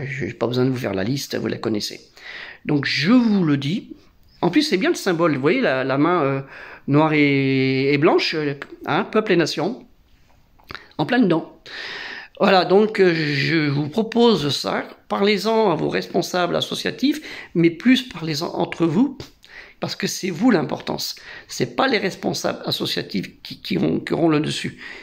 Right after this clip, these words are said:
C'est votre destin, c'est le vôtre. C'est pas des gens qui vont vous manipuler comme certains ont manipulé les gens avec, euh, soi-disant qu'ils ont la connaissance.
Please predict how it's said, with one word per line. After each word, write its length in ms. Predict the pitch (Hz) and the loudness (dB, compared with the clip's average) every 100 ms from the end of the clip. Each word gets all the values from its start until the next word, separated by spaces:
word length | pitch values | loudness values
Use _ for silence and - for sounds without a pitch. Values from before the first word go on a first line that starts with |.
| - | -12
C'est 360 | - - 185 | -8 0 2
votre 420 | 170 160 262 - 214 | 2 2 0 4 2
destin, 540 | 175 - - 170 208 | 2 -2 -4 -4 -4
c'est 240 | - - 160 | -10 -6 -2
le 100 | 143 | -2
vôtre. 640 | 143 147 196 - 90 - - - - - | -2 2 2 2 -2 -4 -8 -18 -20 -18
C'est 280 | - 143 - | -10 -6 0
pas 160 | 247 | 2
des 180 | 214 180 | 2 0
gens 220 | 170 214 | 2 -2
qui 140 | - 165 | -2 -2
vont 120 | 143 | -2
vous 140 | 131 | 2
manipuler 800 | 147 180 196 180 170 160 220 240 - - - | 2 4 2 0 0 2 0 -2 -12 -18 0
comme 240 | 175 196 | 4 4
certains 380 | - 156 - 196 | 2 -4 -2 2
ont 100 | 190 | 2
manipulé 840 | 165 165 175 - 165 156 180 233 - - - | 2 2 2 0 0 4 4 2 -6 -18 -10
les 160 | 135 147 | 0 2
gens 380 | 131 160 190 202 | 4 4 4 4
avec, 340 | 151 160 156 | 2 0 0
euh, 280 | 170 165 156 156 - - - | 0 2 2 0 -2 -10 -14
soi-disant 440 | - 170 170 160 208 | -2 2 2 2 2
qu'ils 240 | 202 151 | 0 0
ont 80 | 170 | 2
la 100 | 156 | 2
connaissance. 640 | 156 160 135 - - - | 2 0 0 -4 -6 -8